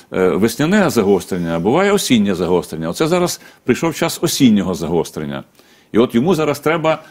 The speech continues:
терміново знову сісти з Байденом, от як ми з вами сидимо, і поговорити про те,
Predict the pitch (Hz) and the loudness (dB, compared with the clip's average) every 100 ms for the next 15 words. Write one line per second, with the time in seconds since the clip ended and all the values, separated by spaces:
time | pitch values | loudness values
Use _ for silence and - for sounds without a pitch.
0 | _ - 123 123 127 170 151 101 147 151 | _ 0 2 2 2 0 0 0 0 0
1 | - 151 - 110 - - 98 90 117 175 | 0 -2 0 -2 -2 2 2 4 2 0
2 | 143 110 95 98 82 90 87 87 80 85 | -2 -4 -2 -2 -4 -4 -2 -2 -2 -6
3 | 80 76 - _ - 123 143 113 104 120 | -6 -8 -12 _ 0 2 2 2 2 0
4 | 165 - - 143 | -2 -6 -4 -4